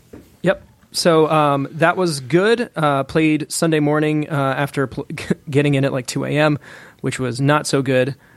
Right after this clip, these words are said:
Um, played fine, but, you know, trying to do any sort of cr-,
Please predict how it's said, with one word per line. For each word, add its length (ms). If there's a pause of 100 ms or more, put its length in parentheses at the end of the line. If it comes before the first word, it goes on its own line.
(120)
Um, 480 (120)
played 400
fine, 580 (280)
but, 260 (520)
you 100
know, 120
trying 360
to 120
do 420 (480)
any 180
sort 200
of 100
cr-, 120